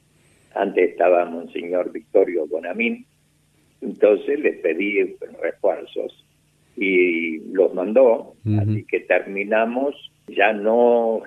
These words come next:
Speaker 1: girando tanto por la, justamente también por los ataques, eh, los misiles y todas las armas que se fueron implementando, que, eh, quedamos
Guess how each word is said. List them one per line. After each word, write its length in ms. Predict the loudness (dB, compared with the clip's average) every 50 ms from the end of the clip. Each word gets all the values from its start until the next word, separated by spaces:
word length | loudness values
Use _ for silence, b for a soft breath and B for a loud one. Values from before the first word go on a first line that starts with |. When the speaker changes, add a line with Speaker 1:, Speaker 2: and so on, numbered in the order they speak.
| -10 -6
Speaker 1:
girando 540 | -2 0 2 4 4 2 2 2 0 0 2
tanto 800 | 0 0 0 0 0 -2 -6 -10 -12 _ 0 0 0 0 0 -2
por 320 | -2 0 0 0 -2 -4 -4
la, 380 | -4 -4 -4 -4 -8 -10 -14 -10 -8
justamente 580 | -8 -8 -8 -10 -16 -16 -16 -8 -4 -4 -2
también 460 | -2 -2 -4 -4 -2 -2 -2 -2 -2 -2
por 160 | -4 -4 -2
los 220 | -2 -6 -6 -4 -4
ataques, 720 | -4 -4 0 0 0 0 0 -2 -4 -6 -6 -6 -8 -12 _ _ _ _ _ _ _ _ _ -4
eh, 420 | -2 0 0 0 0 -2 -4 -6 -4
los 280 | 0 0 0 0 -2
misiles 840 | -6 -12 -12 -10 -6 -2 -2 -2 -2 0 2 2 2 2 2 0 -10
y 220 | -18 -20 -20 -20 -20 _ -4
todas 180 | -2 -2 0 -2
las 200 | -2 -4 -2 -2
armas 360 | -2 -2 -2 -4 -8 -8 -8 -8
que 280 | -8 -8 -8 -10 -14 -18 _ _ _ _ _ -4
se 120 | -4 -2
fueron 540 | 0 0 0 2 2 0 -2 -4 -8 -12 -14 -20 _ _ _ _ _ _
implementando, 960 | -8 -8 -4 -2 0 0 0 0 -2 -2 0 0 0 0 0 -2 -4 -4 -6 -8 _ _ _ _ _ _ _ _ 2
que, 140 | 4 6 6 4 4 0 -2 -2 -2 -2 -2 -4
eh, 120 | -4 -8 -6 -2
quedamos 640 | 2 2 4 4 4 2 2 0 0 0 0 -2